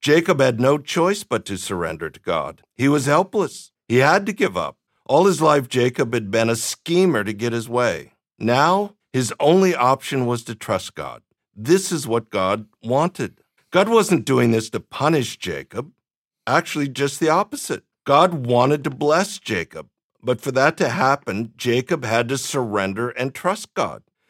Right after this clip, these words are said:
In the words of Jesus in the New Testament, he had to lay down his life to find it.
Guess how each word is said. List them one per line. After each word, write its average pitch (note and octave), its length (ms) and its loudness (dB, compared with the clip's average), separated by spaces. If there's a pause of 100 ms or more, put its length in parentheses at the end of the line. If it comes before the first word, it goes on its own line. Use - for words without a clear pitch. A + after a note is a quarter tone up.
(180)
In C#3+ 120 2
the C#3+ 80 4
words D3+ 400 2
of B2 180 -2
Jesus D#3+ 600 -2
in A#2+ 120 0
the A2+ 80 0
New B2+ 180 0
Testament, D3 640 -4 (580)
he B2 140 0
had C#3 240 2
to C3 60 -2
lay C3+ 380 2
down D3+ 280 2
his G#2 200 -2
life G2 400 -2
to B2+ 100 -8
find D#3+ 400 -2
it. - 220 -8